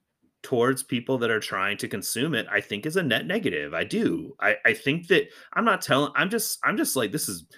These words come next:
I know Peter doesn't listen to this podcast, but it's more like a, you know, there's, there's an opportunity here to be a little bit more engaged with the fan base and with the people that are trying to, you know,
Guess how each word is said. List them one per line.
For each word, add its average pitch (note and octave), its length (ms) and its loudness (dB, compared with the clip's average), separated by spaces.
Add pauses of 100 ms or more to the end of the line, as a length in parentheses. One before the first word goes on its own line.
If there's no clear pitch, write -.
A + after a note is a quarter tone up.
(260)
I E3+ 60 -2
know D#3 120 2
Peter B2+ 300 4
doesn't G2+ 240 0
listen G#2 260 0
to F#2 40 -2
this F#2 100 -4
podcast, F2+ 680 -2
but A2+ 160 -2 (300)
it's D3+ 220 0
more F3 160 2
like D#3+ 240 6
a, C3+ 280 6
you C3+ 180 2
know, A#2+ 120 2
there's, B2+ 300 2
there's C3 200 0
an C#3+ 60 0
opportunity D3 680 0
here E2 400 -4
to A2+ 80 -6
be A2+ 120 -2
a A#2+ 60 0
little C3+ 200 6
bit B2+ 120 4
more A#2 200 2
engaged A2+ 640 0
with G2+ 160 -6
the - 60 -10
fan G#2+ 280 -2
base G3+ 400 -4 (400)
and G#2 380 0
with A#2 180 0
the G2 80 -8
people A#2+ 280 -2
that G#2 120 0
are G2 60 0
trying G#2+ 340 -2
to, F2+ 400 -2 (640)
you G#2+ 120 -6
know, E2 400 -6